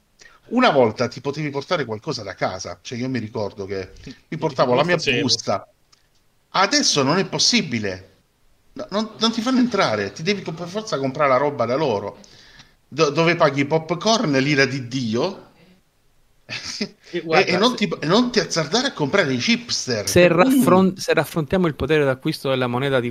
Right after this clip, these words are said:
Speaker 3: di, di quaranta anni fa e di oggi, secondo me i cinema incassano di più ma hanno potere d'acquisto inferiore, quindi in realtà ci hanno perso tantissimo, secondo me.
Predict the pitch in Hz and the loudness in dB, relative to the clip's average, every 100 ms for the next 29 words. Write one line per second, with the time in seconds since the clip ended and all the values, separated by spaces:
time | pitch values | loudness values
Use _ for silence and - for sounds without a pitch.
0 | 120 113 120 117 120 113 120 120 113 107 | -4 -6 -4 -2 -2 0 -2 -2 0 -2
1 | 110 120 98 95 107 113 139 135 113 - | 0 0 0 -2 -6 -4 -2 0 0 0
2 | 104 98 101 113 143 131 147 135 135 - | -4 -2 -2 -2 -4 -4 -2 -2 -2 0
3 | 151 127 127 117 120 117 113 123 - 113 | 2 4 4 4 4 4 2 -2 -4 -4
4 | 113 107 101 120 113 113 117 139 120 110 | -2 0 0 0 0 0 0 -2 -2 -2
5 | 107 110 113 - 127 107 101 - - - | 0 2 0 0 -6 -4 -6 -8 -12 -12
6 | - - - - - - - | -16 -18 -18 -20 -20 -20 -20